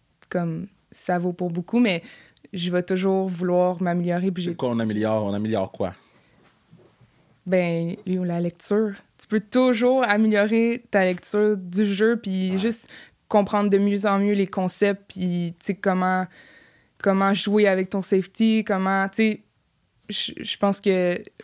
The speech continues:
Speaker 1: justement, dans mon, dans ma ligue de flag, là, je joue co-ed aussi.
Speaker 2: Ouais.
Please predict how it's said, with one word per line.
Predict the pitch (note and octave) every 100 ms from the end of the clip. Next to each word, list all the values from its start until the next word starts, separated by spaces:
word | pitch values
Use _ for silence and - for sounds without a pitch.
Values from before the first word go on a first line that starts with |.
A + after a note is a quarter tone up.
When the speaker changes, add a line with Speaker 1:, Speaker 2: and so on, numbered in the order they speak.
| -
Speaker 1:
justement, | F#3 F#3 G3+ G3+ G3+
dans | F#3+
mon, | F#3 F3+ F3
dans | F3+ F3+
ma | F3
ligue | F3+ F#3+
de | F#3
flag, | F3+ - G3 G3
là, | G3
je | F#3+ F3
joue | F#3+ F#3+ -
co-ed | F#3+ F#3 F#3+ G3+
aussi. | F#3+ - A3 B3 -
Speaker 2:
Ouais. | -